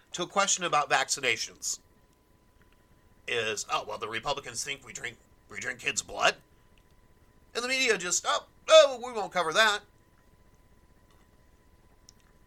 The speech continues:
Can y'all imagine if Trump, if Trump said that? "Oh, the Democrats, what do they think? We drink babies' blood?" Can you imagine that?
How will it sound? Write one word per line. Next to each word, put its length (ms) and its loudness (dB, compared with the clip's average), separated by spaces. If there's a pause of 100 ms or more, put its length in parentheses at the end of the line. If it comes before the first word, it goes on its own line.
(240)
Can 140 4
y'all 100 8
imagine 320 6
if 100 -6
Trump, 380 2 (720)
if 120 -10
Trump 300 4
said 220 0
that? 200 -6 (320)
"Oh, 80 -4
the 80 -14
Democrats, 400 0
what 100 -2
do 40 -2
they 60 2
think? 220 -4
We 80 -8
drink 220 -6
babies' 280 -2
blood?" 300 2 (520)
Can 120 -6
you 80 2
imagine 320 2
that? 180 4